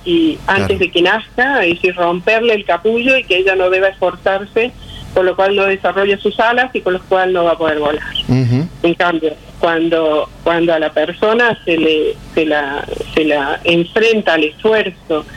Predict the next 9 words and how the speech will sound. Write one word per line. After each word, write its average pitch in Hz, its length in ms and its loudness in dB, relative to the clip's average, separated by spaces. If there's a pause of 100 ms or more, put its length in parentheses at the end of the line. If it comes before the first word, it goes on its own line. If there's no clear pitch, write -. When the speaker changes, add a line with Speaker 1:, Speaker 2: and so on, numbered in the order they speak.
(600)
Speaker 1:
a, 156 220 2
a - 140 -2
la 170 120 2
educación, 170 800 0
al 160 100 2
aprendizaje, 156 800 -2
al 160 80 -4
tener 175 300 0
conocimiento, 165 1080 0